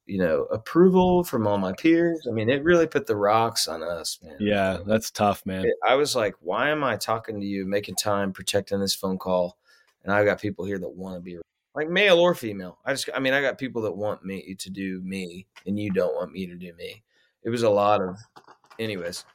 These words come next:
Speaker 1: I feel that, though. The distance either way is hard. We had an extra resentment factor there, but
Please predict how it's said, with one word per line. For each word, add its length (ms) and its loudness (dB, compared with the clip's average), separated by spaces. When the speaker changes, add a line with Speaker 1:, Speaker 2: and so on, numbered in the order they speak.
Speaker 1:
I 120 2
feel 240 2
that, 260 4
though. 320 -4
The 220 -6
distance 500 -2
either 180 -2
way 160 4
is 120 0
hard. 460 -2
We 140 2
had 100 2
an 120 -2
extra 440 0
resentment 580 -6
factor 400 -8
there, 200 -10
but 120 -14